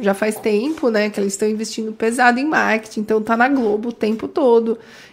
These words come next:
Então, assim, o Bruno Cagliasso com a esposa e tal, então, assim,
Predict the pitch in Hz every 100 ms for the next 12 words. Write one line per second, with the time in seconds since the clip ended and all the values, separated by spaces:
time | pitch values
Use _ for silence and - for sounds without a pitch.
0 | - 220 208 226 247 240 233 214 208 214
1 | 233 247 247 208 196 214 220 208 208 -
2 | 220 214 - - 208 226 240 226 208 208
3 | 226 233 240 247 262 247 190